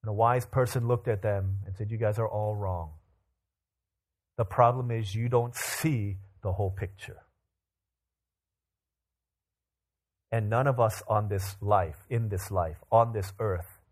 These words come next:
see the whole picture. We have so many blind spots. We're only grabbing at a few things. We need other people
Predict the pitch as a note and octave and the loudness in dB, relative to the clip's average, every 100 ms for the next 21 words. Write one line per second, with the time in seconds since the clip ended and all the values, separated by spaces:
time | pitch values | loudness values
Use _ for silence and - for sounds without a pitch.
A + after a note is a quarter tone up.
0 | _ _ _ _ _ - - D#3 C3 G2 | _ _ _ _ _ -14 -2 0 2 2
1 | G#2 - B2+ - - - _ _ _ _ | 0 -2 -4 -6 -14 -14 _ _ _ _
2 | _ _ _ _ _ _ _ _ _ A#2+ | _ _ _ _ _ _ _ _ _ -2
3 | C3+ C3+ - - C3+ E3 E3 C#3+ A#2 A#2+ | 2 2 2 -2 -2 0 0 0 -2 -2
4 | C3 A#2+ G2+ E2 C3 D3 D#3+ A2+ A2 A#2+ | -4 -4 -4 -2 0 0 0 -2 2 2
5 | D3+ D3 B2+ A#2 - C#3 C3 - - C3 | 2 0 0 -2 2 2 2 -2 -6 0
6 | B2+ - D#3+ D#3+ - E3 C#3+ C3 F3 F#3+ | 0 2 2 2 4 2 2 0 0 0
7 | - A#2 C3+ D3 - - G#3+ - - B2+ | 2 2 4 0 -2 -10 -10 -8 2 4
8 | B2+ | 4